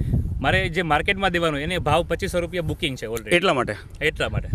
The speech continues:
Speaker 2: તો એ બી તમને આમ સદ્ધરતા મળશે ને?
Speaker 1: સદ્ધરતા મળશે.
Speaker 2: બરાબર. અને પેલી મગફળી છે, એ તો વેચાણમાં જવાની
Speaker 1: ઈ
Speaker 2: છે.
Speaker 1: વેચાણમાં જશે ને, વધીને દસ હજાર રૂપિયા વીઘો થશે એને.
Speaker 2: તો ચાલીસ હજારના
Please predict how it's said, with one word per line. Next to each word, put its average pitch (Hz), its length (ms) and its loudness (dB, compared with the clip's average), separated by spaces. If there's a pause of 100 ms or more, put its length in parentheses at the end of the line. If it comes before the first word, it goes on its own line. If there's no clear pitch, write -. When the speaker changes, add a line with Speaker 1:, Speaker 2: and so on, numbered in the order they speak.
Speaker 2:
તો 190 120 8
એ 202 100 8
બી 214 120 0
તમને 233 220 6
આમ 202 240 0
સદ્ધરતા 202 460 4
મળશે 196 240 4
ને? 240 180 2
Speaker 1:
સદ્ધરતા 170 380 2
મળશે. - 260 2
Speaker 2:
બરાબર. 147 420 0
અને 156 140 2
પેલી 214 200 6
મગફળી 214 360 4
છે, 208 100 4
એ 208 40 4
તો 208 100 4
વેચાણમાં 202 440 4
જવાની 131 280 4
Speaker 1:
ઈ - 40 -2
Speaker 2:
છે. 170 60 4
Speaker 1:
વેચાણમાં 208 360 2
જશે 208 200 4
ને, 175 80 -4
વધીને 175 220 2
દસ 196 160 0
હજાર 196 180 2
રૂપિયા 185 180 0
વીઘો 160 220 2
થશે 123 240 0
એને. 143 220 -4 (360)
Speaker 2:
તો 214 60 6
ચાલીસ 214 380 4
હજારના 202 500 4